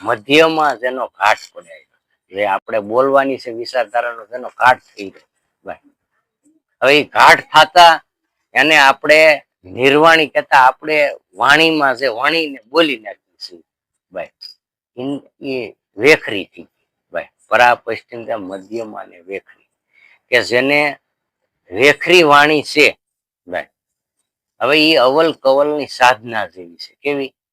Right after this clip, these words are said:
ભાઈ? અવલ કવલ એટલે એક શ્વાસ આવે છે ને એક શ્વાસ જાય છે, સંતો એને અવલ કવલ કહે છે. પછી કોઈ સંતો એને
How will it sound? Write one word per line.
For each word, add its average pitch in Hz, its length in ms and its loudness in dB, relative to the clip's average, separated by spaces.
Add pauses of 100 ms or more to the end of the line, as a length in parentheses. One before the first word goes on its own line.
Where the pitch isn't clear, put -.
(280)
ભાઈ? 92 220 -10 (340)
અવલ 139 260 0
કવલ 147 340 -4
એટલે 156 400 -8 (440)
એક 135 180 -2
શ્વાસ 135 380 2
આવે 131 300 0
છે 143 160 -12
ને 120 100 -12
એક 117 180 -10
શ્વાસ 110 320 -12
જાય 110 200 -4
છે, - 140 -20
સંતો 131 340 -12
એને 135 200 -6
અવલ 147 280 -2
કવલ 95 280 -12
કહે 82 240 -20
છે. - 180 -20 (480)
પછી 123 200 -6
કોઈ 156 260 0
સંતો 143 440 -6
એને 139 540 -2